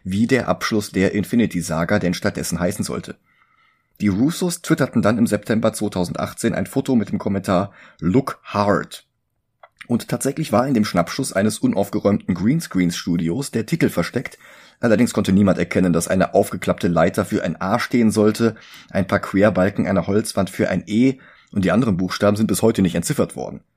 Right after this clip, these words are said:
Es sollte wohl Endgame heißen. Naja, alles andere, auch die Vorlage in den Comics, hatten wir schon in Folge hundertfünfzig besprochen. Darum würde ich dieses Intro heute nutzen, um euch einen kleinen Blick hinter die Kulissen zu bieten.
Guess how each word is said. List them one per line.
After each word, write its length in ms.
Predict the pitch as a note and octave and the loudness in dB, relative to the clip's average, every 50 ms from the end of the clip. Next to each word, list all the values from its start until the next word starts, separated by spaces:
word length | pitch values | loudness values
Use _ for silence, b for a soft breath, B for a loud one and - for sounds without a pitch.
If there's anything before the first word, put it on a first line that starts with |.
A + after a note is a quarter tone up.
| _ _ _ _ _ - | _ _ _ _ _ -10
Es 160 | G2 F#2+ - | -8 -8 -8
sollte 640 | - F#2 E2+ F2 F#2+ G2+ A#2 E3+ - - F#3 D3 A#2 | -8 -6 -2 2 4 4 4 2 2 -2 -4 -2 2
wohl 280 | B2 C3+ C#3+ D3+ - - | 4 4 4 4 4 2
Endgame 520 | A#2 A#2 B2 - - A#2 A2 A2+ A2+ G2+ | 2 2 2 0 0 0 0 0 0 0
heißen. 420 | G2+ F#2 E2+ F2+ E2+ - - - _ _ _ _ _ _ _ _ _ _ _ _ _ _ _ - | 0 0 0 0 0 -4 -8 -16 _ _ _ _ _ _ _ _ _ _ _ _ _ _ _ -6
Naja, 200 | - F#2 - - - _ _ _ _ _ _ | -4 -4 -4 -6 -10 _ _ _ _ _ _
alles 220 | - A2 A#2+ B2+ - | 0 0 0 0 0
andere, 420 | - D3+ E3 D#3 D#3+ E3 - - | 0 0 2 2 0 0 2 2
auch 140 | A#2 A#2+ - | 0 0 0
die 80 | - | -4
Vorlage 460 | A#2 - - A2+ A2 A2+ G#2 G2 F#2+ - | -6 -4 -2 0 2 2 2 0 0 -2
in 80 | - | -2
den 100 | F2+ F2+ | -4 -2
Comics, 380 | - B2 G#2+ A#2+ A#2+ - - - | -2 -2 -2 -2 -2 -2 -4 -6
hatten 260 | A#2 - - B2+ G#2 | -8 -4 -2 -2 -2
wir 80 | G#2 G#2 | -2 -2
schon 240 | - - G#3 - | 0 0 0 0
in 80 | - G3 | 0 -2
Folge 380 | - - G#3+ G3 G3+ G3+ F#3 E3 | -4 -2 -2 0 0 0 0 0
hundertfünfzig 640 | G3+ G3+ F#3 E2 B2 - - F3 F3 - - - - | 2 2 2 0 0 0 -2 -2 -2 -4 -6 -8 -6
besprochen. 540 | - - - - - - B2 D3 F3+ b b b b b b b b b b _ | -8 -4 -2 0 0 0 0 -2 -4 b b b b b b b b b b _
Darum 240 | - - - C3 A2+ | -6 -4 -2 0 0
würde 160 | A2 C#3 D3 | 0 0 0
ich 80 | B2+ - | 0 0
dieses 240 | B2 C3 B2+ A2 - | 0 -2 -2 -2 -2
Intro 260 | A#2 B2+ - A#2 A2 | -2 -2 0 -2 0
heute 240 | A#2 A#2+ A2+ - A#2+ | 0 0 0 2 0
nutzen, 340 | G#2+ G#2+ G#2+ - - G#2 | 0 0 -2 -4 -4 -2
um 140 | - G#2+ G2 | 0 0 0
euch 180 | - F#2 G#2 - | 0 -2 -2 -2
einen 160 | A2+ G#2 G#2 | -2 -2 -4
kleinen 360 | - - - F#2 G2+ C3+ - | -4 -2 0 0 0 0 0
Blick 160 | - A#2+ - | -2 -2 -2
hinter 220 | - A#2+ A#2 - A#2 | -2 -2 0 0 0
die 100 | G#2 F#2+ | -2 0
Kulissen 360 | - G2 F#2 F#2 - - G#2 | 0 0 0 0 0 -2 -2
zu 140 | - - E2+ | -2 -2 -4
bieten. 440 | D#2+ F2+ E2 - G#2+ A#2+ E3 b | -2 -4 -2 -2 -2 -2 -2 b